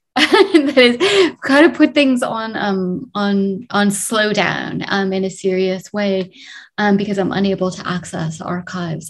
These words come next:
either within the United States, which, you know, were opened briefly,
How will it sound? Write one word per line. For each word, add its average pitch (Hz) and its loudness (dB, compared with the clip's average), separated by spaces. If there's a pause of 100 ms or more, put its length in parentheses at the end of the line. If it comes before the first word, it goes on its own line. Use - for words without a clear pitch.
either 196 -2
within 185 -6
the 196 0
United 175 -6
States, - -14
which, - -16 (460)
you 208 -4
know, 190 2
were 185 -2
opened 185 -4
briefly, 240 -2